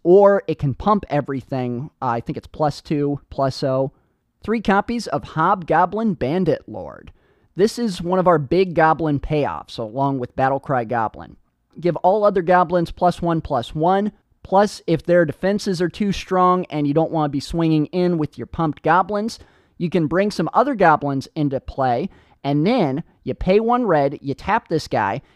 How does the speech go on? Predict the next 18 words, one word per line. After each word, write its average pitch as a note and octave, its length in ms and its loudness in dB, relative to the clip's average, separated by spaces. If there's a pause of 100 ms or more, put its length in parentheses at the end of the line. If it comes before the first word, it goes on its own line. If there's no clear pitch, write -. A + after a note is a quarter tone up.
(120)
and C#3 160 -4
he G3+ 140 -4
deals F#3 320 2
damage E3+ 360 0
to - 200 -4
any A3+ 180 0
target D3+ 480 -2
equal F3 320 -4
to D#3 220 0
the C#3+ 140 0
amount C3+ 340 0
of C3 120 -12
goblins C#3+ 500 2
that A#2+ 200 -6
entered D3+ 500 -2
play C3 300 -2
this A#2+ 240 -6
turn. - 420 -10